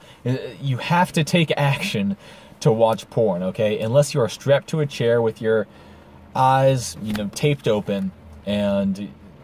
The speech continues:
somebody is force-feeding you <laughs> porn somehow. You always have a choice, and the battle is always lost or won with a choice. And I had to realize that. I had to accept that. I had to accept that,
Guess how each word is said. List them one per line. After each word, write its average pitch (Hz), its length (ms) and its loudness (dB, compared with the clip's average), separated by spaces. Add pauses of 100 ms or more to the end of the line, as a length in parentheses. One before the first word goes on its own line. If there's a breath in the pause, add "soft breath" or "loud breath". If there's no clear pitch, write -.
(240)
somebody 113 600 -2
is 104 420 -6 (480)
force-feeding 120 920 -4 (260)
you 113 220 -6
<laughs> - 60 -14
porn 127 500 2
somehow. 101 680 -2 (960 loud breath)
You 170 200 6
always 190 240 6
have 160 160 4
a 151 40 2
choice, - 300 0
and 139 180 -2
the 131 80 2
battle 147 420 4
is 117 140 -4
always 151 560 2
lost 143 540 0
or 147 160 2
won 117 460 -2 (340)
with 123 240 -4
a 110 80 -2
choice. - 640 -6
And 120 120 -8
I 113 100 -4
had 120 160 -2
to 117 80 -4
realize 131 340 0
that. 143 160 2
I 104 80 -6
had 123 160 -4
to 110 80 -4
accept 131 300 -2
that. - 100 0
I 123 60 -4
had 147 120 0
to 147 80 -2
accept 139 300 -2
that, 127 200 2